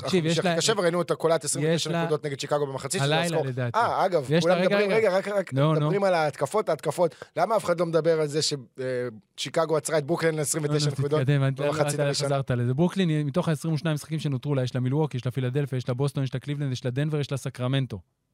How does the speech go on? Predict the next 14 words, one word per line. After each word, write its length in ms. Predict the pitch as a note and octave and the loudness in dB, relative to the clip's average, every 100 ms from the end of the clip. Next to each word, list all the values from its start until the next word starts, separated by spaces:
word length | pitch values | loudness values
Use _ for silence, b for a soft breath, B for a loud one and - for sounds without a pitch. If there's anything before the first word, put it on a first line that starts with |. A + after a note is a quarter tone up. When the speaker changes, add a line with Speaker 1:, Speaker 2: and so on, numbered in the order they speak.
| - | -6
Speaker 2:
זה 120 | C#3+ | -4
השישה 180 | D3 D#3 | -2 -4
משחקים 380 | C#3+ C#3 D#3 C#3 | -6 -6 -4 -2
ה-, 120 | B2+ | -2
ה-, 160 | B2+ A#2 | -4 -4
Speaker 1:
מילווקי 220 | B2+ C#3+ | 2 2
Speaker 2:
הקשים. 160 | B2+ D3 | 2 2
Speaker 1:
זה 120 | C3 | 2
הלילה, 300 | B2+ C3+ A#2+ | 4 2 2
ויאניס 300 | A2 A#2+ B2 | 2 0 0
כנראה 140 | B2+ A#2 | -2 0
Speaker 2:
נכון. 100 | A#2 | -2
Speaker 1:
ישחק. 440 | A2 A2 G2 - _ - | -2 -8 -10 -14 _ -10
Speaker 2:
נכון. 260 | A#2 - | -10 -10